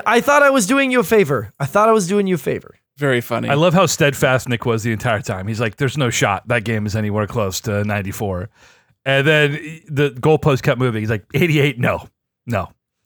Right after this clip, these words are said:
Speaker 3: Eighty-two," <laughs> or whatever he said.
Speaker 1: Nick was fucking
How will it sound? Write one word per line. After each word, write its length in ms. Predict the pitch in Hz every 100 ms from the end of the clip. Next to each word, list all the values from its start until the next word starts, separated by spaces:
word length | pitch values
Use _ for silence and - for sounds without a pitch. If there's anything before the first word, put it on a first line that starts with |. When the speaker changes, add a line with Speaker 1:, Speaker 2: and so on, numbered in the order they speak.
| _
Speaker 3:
Eighty-two," 420 | 151 139 123 101 - 240
<laughs> 100 | 247
or 160 | 214
whatever 280 | 190 185 156
he 120 | 180 156
said. 480 | 180 165 - 180 _ -
Speaker 1:
Nick 280 | 185 226
was 320 | 220 202 147 151
fucking 680 | - 180 175 175 156 139